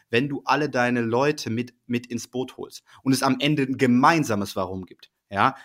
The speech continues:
und du nicht am Ende da stehst, ja, ich habe mir das und das überlegt und, äh, deswegen machen wir das jetzt. Nee, Menschen wollen nie etwas verkauft bekommen, alle wollen es selber kaufen. Und wenn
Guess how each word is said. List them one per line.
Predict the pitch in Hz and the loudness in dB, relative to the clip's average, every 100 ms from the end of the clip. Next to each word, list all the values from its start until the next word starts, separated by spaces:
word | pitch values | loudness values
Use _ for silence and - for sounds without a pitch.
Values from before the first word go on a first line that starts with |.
| _ _ | _ _
und | - 117 117 143 | -4 -4 -4 -4
du | 131 | 0
nicht | 151 156 | 2 2
am | 139 | 0
Ende | - 143 | 0 0
da | 127 | 0
stehst, | 123 143 135 | -2 -4 -2
ja, | 143 | 0
ich | 135 147 | 0 -4
habe | 135 | -6
mir | 123 | -4
das | 123 | -4
und | 127 | -4
das | 120 117 | -6 -4
überlegt | 110 123 175 - | -2 0 -2 -4
und, | 120 113 | -6 -6
äh, | 127 120 | -4 -2
deswegen | 127 - 120 117 | -2 -2 -2 2
machen | 151 123 | 2 0
wir | 101 | -4
das | 98 - | -4 -4
jetzt. | 117 - | -6 -4
Nee, | 131 147 151 _ _ _ - | 0 0 0 _ _ _ -4
Menschen | 123 156 - 127 | -2 0 0 2
wollen | 131 135 151 | 2 4 2
nie | 196 | 0
etwas | - - 131 | -4 -4 -6
verkauft | - 127 - 135 135 - | -4 -8 -2 -2 -4 -12
bekommen, | 120 - 135 | -4 0 2
alle | 127 135 | 2 0
wollen | 120 120 | 0 -2
es | 107 | -2
selber | 117 135 113 | 0 0 0
kaufen. | 101 - 95 92 - | -4 -4 -8 -8 -14
Und | - 110 | -10 -4
wenn | 120 | -4